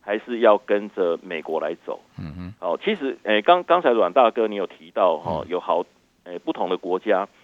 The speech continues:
Speaker 1: 它升息的状况不一样。
Speaker 2: 嗯。
Speaker 1: 其实每个国家哈，它，它因为它的经济体制，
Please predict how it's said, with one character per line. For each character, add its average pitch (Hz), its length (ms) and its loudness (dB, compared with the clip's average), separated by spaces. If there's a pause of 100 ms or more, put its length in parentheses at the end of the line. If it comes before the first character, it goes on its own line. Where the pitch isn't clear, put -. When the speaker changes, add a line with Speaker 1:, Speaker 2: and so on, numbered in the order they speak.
(120)
Speaker 1:
它 123 120 -2
升 139 180 2
息 104 120 -8
的 87 100 -2
状 98 180 -2
况 92 200 -2
不 82 220 -10
一 76 100 -14
样。 78 180 -6 (240)
Speaker 2:
嗯。 90 120 -10
Speaker 1:
其 - 100 -10
实 151 120 -4
每 110 160 0
个 117 140 4
国 104 200 0
家 110 260 4
哈， 101 280 0
它， 123 320 2 (380)
它 143 120 -4
因 156 160 -2
为 147 140 8
它 139 140 6
的 117 80 2
经 120 180 -10
济 117 140 -10
体 - 160 -20
制， - 260 -20